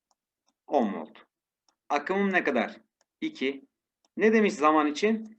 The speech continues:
Birim zaman. Bir saniye alın. Birim zaman. Birim zaman dedi bir saniye. Hani saniye cinsindendi ya. Ne kadar olacak çarpımları?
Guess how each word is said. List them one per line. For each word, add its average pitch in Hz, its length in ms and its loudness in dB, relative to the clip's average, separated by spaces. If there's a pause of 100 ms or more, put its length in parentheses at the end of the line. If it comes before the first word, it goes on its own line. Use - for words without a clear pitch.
(140)
Birim 214 280 4
zaman. 131 360 4
Bir 220 120 2
saniye 196 400 2
alın. 147 260 0
Birim 117 220 2
zaman. 113 500 -4 (480)
Birim 156 200 0
zaman 139 240 0
dedi 135 180 -4
bir 147 100 -4
saniye. 107 340 -4
Hani 113 140 -4
saniye 120 360 -2
cinsindendi 131 560 -4
ya. - 260 -2 (380)
Ne 175 160 0
kadar 160 180 2
olacak 117 260 0
çarpımları? 117 640 -2